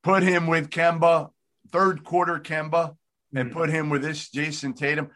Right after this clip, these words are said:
Speaker 1: I just felt like early, and you're watching Beal, and he just makes the right read way more than Jaylen Brown does. That, that, I ultimately, it just keeps coming down to the fit, the fit.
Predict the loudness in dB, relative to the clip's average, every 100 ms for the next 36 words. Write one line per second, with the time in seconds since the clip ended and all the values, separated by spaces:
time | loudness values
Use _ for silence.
0 | _ -2 0 0 2 2 4 0 -2 -4
1 | -2 -2 -2 -6 -8 -4 2 2 2 -10
2 | -8 -6 -6 -8 _ _ _ _ -12 -10
3 | -10 -10 -10 -8 -6 -6 -8 -12 -6 -4
4 | -6 -8 -12 -10 -12 -16 _ _ _ _
5 | _ _ -6 -2 -2 -2 -2 -2 -4 -10
6 | -10 -10 -10 -12 -12 -12 -16 -20 _ _
7 | -2 -2 -4 -4 0 0 -2 -4 -4 2
8 | 4 4 2 0 -2 -6 -12 -8 -8 -8
9 | -4 -2 -2 0 2 2 -2 -4 -4 -6
10 | _ -6 -6 -6 _ _ _ _ _ _
11 | -2 -2 -2 -4 -4 -4